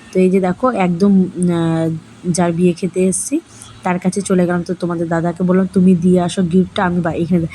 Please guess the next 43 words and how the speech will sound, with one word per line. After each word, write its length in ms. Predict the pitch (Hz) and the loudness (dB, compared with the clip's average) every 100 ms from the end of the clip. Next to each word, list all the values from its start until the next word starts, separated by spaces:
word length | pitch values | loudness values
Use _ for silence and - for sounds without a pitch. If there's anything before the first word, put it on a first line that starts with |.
| - - - | -12 -18 -8
তারপরে 280 | 196 202 214 | -2 0 2
আবার 160 | 220 220 | 0 0
কি 120 | - 226 | 2 2
মনে 300 | 196 202 202 | 4 4 6
হলো, 200 | 214 214 | 6 6
নিজেও 340 | 190 185 196 | 4 4 2
চলে 300 | 190 175 165 | 2 0 0
গেলাম। 340 | 160 156 156 - - - - - | 0 -2 -4 -8 -14 -16 -12 -4
তারপরে 300 | 180 170 208 | -4 0 2
ওই 100 | 170 | 2
যে 160 | 175 | 2
বলছিল, 480 | 185 175 175 165 185 | 0 2 0 0 0
"বৌদি 400 | 170 170 170 170 | 0 0 0 -2
কোথায়?" 400 | 170 170 180 196 - - - - - | -4 -6 -2 -2 -2 -14 -20 -10 -2
তো 140 | 180 | 0
সেখানে 380 | - 180 185 180 | 0 -2 0 0
একটু 180 | 170 185 | 0 0
দেখা 280 | 160 165 | 0 -2
করে 260 | 170 180 180 | -2 0 2
এলাম। 300 | 175 175 247 - - - - - | 2 0 -2 -6 -20 -20 -20 -4
তো 220 | 175 165 | 2 2
দেখা 320 | 160 165 165 175 | 4 2 0 0
করার 240 | 170 170 170 | 0 -2 -2
পরে, 300 | 170 165 165 165 | -2 0 -2 -4
উম, 280 | 165 156 151 156 | -4 -2 -4 -6
একটু 160 | 170 175 | -4 -4
ভালো 260 | 160 165 | 0 0
মন্দ 280 | 170 175 180 165 | 0 -2 -4 -4
কথা 200 | 160 170 | -6 -6
টথা 200 | 165 175 | -4 -2
বলে 220 | 185 233 | 0 2
আমরা 220 | 214 170 | 2 0
ওখান 220 | 170 170 | -2 -2
থেকে 160 | 170 196 | -2 -2
বেরিয়ে 320 | 170 160 160 156 | 0 0 -2 -4
পড়েছি। 380 | 151 147 - 165 - - - - 175 | -6 -6 -8 -14 -16 -18 -18 -6 0
বেরিয়ে 340 | 185 190 190 | 2 4 2
একটু 240 | 185 208 | 2 2
ওয়েট 240 | 196 190 - | 4 2 2
করতে 300 | 202 180 196 | -2 0 0
হবে 280 | 185 175 180 | 0 0 -2
খাওয়ার 380 | - 180 170 | 0 -2 0
ওখানে, 340 | 175 175 165 | -2 -4 -4